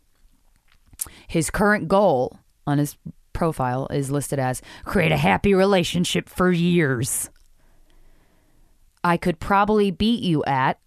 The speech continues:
video games, tongue out emoji.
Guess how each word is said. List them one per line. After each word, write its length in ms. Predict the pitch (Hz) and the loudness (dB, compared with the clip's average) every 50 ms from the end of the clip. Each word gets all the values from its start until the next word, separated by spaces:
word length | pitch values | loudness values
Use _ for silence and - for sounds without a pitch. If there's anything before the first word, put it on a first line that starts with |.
| _ _ _ _ _ _ _ _ _ - | _ _ _ _ _ _ _ _ _ -8
video 500 | 139 185 240 233 247 220 196 165 156 151 | -2 -2 0 2 2 2 2 2 0 -2
games, 600 | - 139 135 143 131 123 117 113 98 - - - _ | -2 -2 -2 -2 -2 -4 -6 -6 -8 -10 -12 -8 _
tongue 320 | - - 170 170 190 175 | 0 0 2 2 2 2
out 200 | 160 156 165 147 | 4 2 2 2
emoji. 640 | 139 131 165 165 165 170 160 156 170 175 185 143 | 2 2 2 4 2 2 2 0 0 0 0 -2